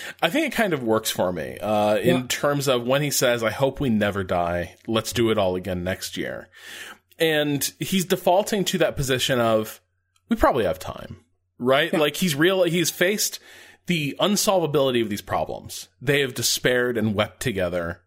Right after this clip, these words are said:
Speaker 1: in the dungeon. And then in the cold light of day, they dry their tears, they say goodbye.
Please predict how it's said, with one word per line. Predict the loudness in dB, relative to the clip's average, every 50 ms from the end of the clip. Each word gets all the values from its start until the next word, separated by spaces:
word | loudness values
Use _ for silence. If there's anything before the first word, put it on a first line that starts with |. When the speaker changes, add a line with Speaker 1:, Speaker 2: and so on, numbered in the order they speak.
| _ _ _ _ _ _ _
Speaker 1:
in | -2 0 2 2
the | 2
dungeon. | 0 0 -4 -4 -6 -10 -12 -14 -16 -20 -20 _ _ _ _ _ _ _ _ _ -20 -20 -20 -20 -20 -20 -20 _ _ 0
And | 0 2 2 2
then | 2 2 4 2 2 2 0 0 -2 -6 -14 _ _ -20 _ _ -2 -2
in | 0 0 0
the | -2
cold | -2 -2 0 2 2 2 2
light | 2 2 2 4 2
of | 0 -2 -2
day, | -6 -6 -6 -8 -12 -16 _ _ _ _ _ _ _ _ _ _ _ _ _ _ _ _ _
they | -6 -2
dry | 2 2 2 4 4
their | 2 2 0
tears, | 0 -2 -4 -2 -2 -2 -4 -4
they | -4 -4
say | -2 0 0 0 0
goodbye. | 0 -4 -4 -4 -8 -8 -10 -14 -18